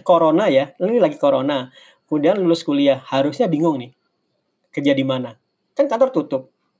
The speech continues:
Itu nggak terjadi di kasusnya Mas Ahri. Kenapa? Karena kantor di luar negeri nggak butuh ketemu, virus nggak akan, <laughs> virus nggak akan muncul lewat U-, U S A ke Jepara, kecuali virus komputer kalau dia buka-buka situs yang aneh misalnya,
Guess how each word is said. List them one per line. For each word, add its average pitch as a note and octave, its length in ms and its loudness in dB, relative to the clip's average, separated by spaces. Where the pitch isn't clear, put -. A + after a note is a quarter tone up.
Itu G#3 160 -4
nggak - 480 -2
terjadi D#3+ 320 -2
di F#3+ 80 -10
kasusnya D3 480 -8
Mas C#3+ 240 -10
Ahri. D#3 320 -4
Kenapa? G#3+ 320 -2
Karena B3+ 160 0
kantor G#3 320 0
di - 20 -2
luar E3 140 0
negeri E3 400 -2
nggak C#3+ 80 2
butuh D3 240 0
ketemu, E3 400 0
virus D#3+ 240 -2
nggak D#3 160 -2
akan, D3+ 140 0
<laughs> - 520 -12
virus D#3 240 0
nggak D3+ 160 0
akan D3+ 160 2
muncul D3+ 480 2
lewat D3+ 380 2
U-, D#3 140 -2
U D#3 180 -6
S - 240 -6
A E3+ 120 2
ke D3+ 140 2
Jepara, D3 480 -2
kecuali D#3+ 320 -2
virus D3 320 -8
komputer C#3 400 -4
kalau C3+ 240 2
dia C#3 80 -2
buka-buka C3 560 -4
situs - 320 -6
yang D#3+ 80 -4
aneh C#3 160 0
misalnya, A#2 400 -8